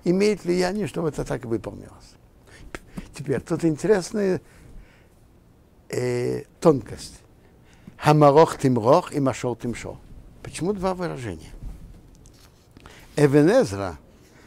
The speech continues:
на месте говорит очень кратко. Марох ты, Марох ты, что думаешь? Мы тебя назначим царем, руководителем над нами.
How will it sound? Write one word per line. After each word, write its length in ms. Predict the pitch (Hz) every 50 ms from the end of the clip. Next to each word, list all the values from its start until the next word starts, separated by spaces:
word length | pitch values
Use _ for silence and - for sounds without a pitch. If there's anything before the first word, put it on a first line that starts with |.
| - -
на 160 | - 131 139
месте 480 | 139 151 180 240 294 277 - - - 170
говорит 400 | 175 185 175 170 170 185 180 180
очень 260 | 165 147 - - 170
кратко. 480 | 110 101 101 98 87 - - - - - - - - - - - - _ _ _ _ _ - - - - - - - - - - - _ _ -
Марох 440 | 127 135 143 143 156 233 - - -
ты, 120 | - 135
Марох 280 | 127 123 117 110 - -
ты, 200 | - 175 165 135 -
что 200 | - - 208 214
думаешь? 520 | 151 - 180 139 107 90 80 82 - - - - -
Мы 100 | - 139
тебя 200 | 139 - - 170
назначим 720 | 185 175 143 117 98 107 113 135 147 - - - 123 117
царем, 440 | 95 - - 110 98 95 110 143 160
руководителем 840 | 180 143 107 - 113 113 117 101 - 110 107 92 - 143 160 180 220
над 160 | 247 240 277
нами. 440 | 294 285 262 254 233 - - -